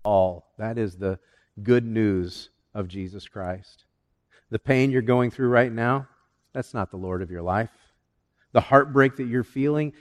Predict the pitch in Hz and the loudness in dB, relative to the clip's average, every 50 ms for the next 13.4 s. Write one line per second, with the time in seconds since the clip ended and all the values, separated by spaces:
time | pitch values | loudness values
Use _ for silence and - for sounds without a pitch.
0 | _ _ - 143 160 165 160 143 135 151 135 127 135 139 123 107 120 110 110 120 | _ _ 2 2 4 4 2 0 0 0 0 0 -4 -6 -2 0 2 2 4 4
1 | 131 127 120 - - 131 117 110 117 120 131 147 151 139 139 123 143 135 123 127 | 2 0 -2 -2 -4 -4 -2 0 2 2 4 4 2 0 0 0 0 0 0 -2
2 | 135 127 127 127 - - _ _ - 123 123 127 135 131 123 117 113 113 113 117 | -2 -2 -2 -2 -4 -10 _ _ 4 4 6 6 4 2 2 0 2 2 4 4
3 | 123 131 147 160 160 - _ _ _ _ _ _ _ _ _ _ _ _ _ _ | 4 4 0 -2 -8 -16 _ _ _ _ _ _ _ _ _ _ _ _ _ _
4 | _ _ _ _ _ _ _ _ _ _ - 107 113 123 143 139 135 139 123 110 | _ _ _ _ _ _ _ _ _ _ -12 -8 -4 -2 -2 0 0 0 0 -2
5 | 107 107 104 107 120 127 - 143 - - - - - - _ _ _ _ _ - | -2 -4 -2 0 2 2 2 0 -4 -8 -14 -16 -18 -20 _ _ _ _ _ -6
6 | 120 123 113 110 117 110 110 113 117 117 123 120 113 117 120 - _ _ _ _ | -6 -6 -6 -6 -6 -2 -2 0 2 2 2 0 0 -4 -12 -18 _ _ _ _
7 | _ _ _ - 107 107 104 104 117 113 104 104 101 101 104 104 98 - 110 95 | _ _ _ -10 -10 -8 -6 -6 -6 -4 -2 0 2 2 2 0 -2 -4 -10 -14
8 | 90 104 107 101 110 - - 98 101 101 101 98 92 101 101 98 87 95 95 98 | -12 -8 -6 -6 -6 -6 -8 -10 -8 -4 -4 -4 -4 -4 -6 -6 -6 -8 -8 -8
9 | 98 98 98 98 95 - - - 82 76 78 76 - - _ _ _ _ _ _ | -8 -8 -8 -10 -10 -12 -12 -10 -8 -8 -8 -8 -10 -14 _ _ _ _ _ _
10 | _ _ _ _ _ _ _ _ _ _ _ - 95 104 113 113 104 104 104 - | _ _ _ _ _ _ _ _ _ _ _ -14 -10 -8 -6 -6 -8 -10 -14 -18
11 | _ 104 95 87 92 85 80 87 90 98 _ _ _ _ _ _ _ _ _ _ | _ -18 -18 -14 -14 -14 -12 -14 -16 -20 _ _ _ _ _ _ _ _ _ _
12 | _ _ _ _ _ _ _ _ _ _ - - 101 95 87 87 90 - - 104 | _ _ _ _ _ _ _ _ _ _ -14 -12 -12 -12 -12 -14 -18 -20 -20 -20
13 | 85 92 90 87 87 87 101 107 | -18 -14 -14 -14 -14 -16 -18 -20